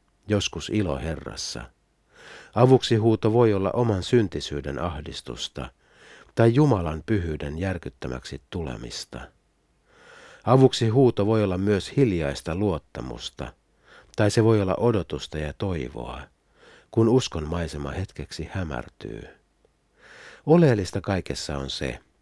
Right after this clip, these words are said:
että kun Herraa huudetaan avuksi, ollaan jo hänen suojassaan kaikissa mahdollisissa tilanteissa. Herramme ei ole niin pieni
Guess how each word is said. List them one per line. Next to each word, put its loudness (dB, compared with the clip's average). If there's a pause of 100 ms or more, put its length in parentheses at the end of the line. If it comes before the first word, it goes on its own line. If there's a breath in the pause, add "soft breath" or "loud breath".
(240)
että -4
kun 0
Herraa 2
huudetaan -6
avuksi, -8 (200)
ollaan 0
jo -6
hänen -6
suojassaan -10 (440 loud breath)
kaikissa 2
mahdollisissa -6
tilanteissa. -12 (1160 loud breath)
Herramme 8
ei 4
ole -2
niin -4
pieni -4